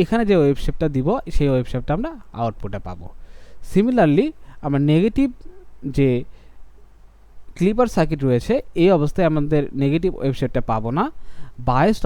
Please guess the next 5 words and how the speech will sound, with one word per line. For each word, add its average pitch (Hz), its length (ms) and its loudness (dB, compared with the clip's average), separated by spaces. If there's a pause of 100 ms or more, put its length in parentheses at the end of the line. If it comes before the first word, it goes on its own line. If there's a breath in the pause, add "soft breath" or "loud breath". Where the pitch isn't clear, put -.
অবস্থায় 143 400 0 (440)
আমরা 143 200 4 (760)
যে 139 100 4 (220)
সাপ্লাই 180 320 2 (320)
ভোল্টেজটা 170 360 2